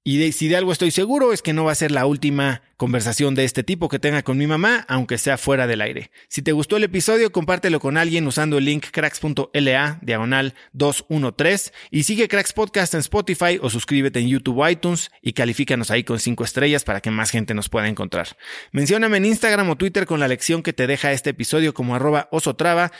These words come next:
y no olvides saludar a Consuelo en Instagram como arroba albarranconsuelo. Puedes encontrar links a todo lo que mencionamos en cracks punto L A diagonal dos uno tres y antes de irte no olvides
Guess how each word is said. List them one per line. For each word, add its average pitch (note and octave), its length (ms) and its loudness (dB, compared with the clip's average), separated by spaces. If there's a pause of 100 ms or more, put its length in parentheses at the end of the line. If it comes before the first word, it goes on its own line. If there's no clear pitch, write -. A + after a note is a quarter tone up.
(140)
y G3 80 -2
no A#3+ 100 2
olvides A3 300 2
saludar E3 320 2
a D#3 60 0
Consuelo C3+ 420 0
en B2+ 80 0
Instagram B2 500 0
como G#2 220 -6
arroba C3+ 300 2 (120)
albarranconsuelo. A2 1080 -4 (340)
Puedes E3+ 180 2
encontrar E3+ 380 0
links G3+ 180 0
a F#3 80 0
todo F#3+ 180 0
lo F#3 120 0
que E3 80 -2
mencionamos G3+ 720 0
en C3 200 -4
cracks F3 360 0
punto E3 460 -2
L D#3 240 2
A F3+ 220 0
diagonal C3 580 -2
dos D#3 400 0
uno D3+ 260 -2
tres G#3 440 0 (260)
y D#3 300 2
antes F#3+ 300 -2
de E3 100 2
irte E3+ 260 0
no D#3+ 120 0
olvides D3+ 520 0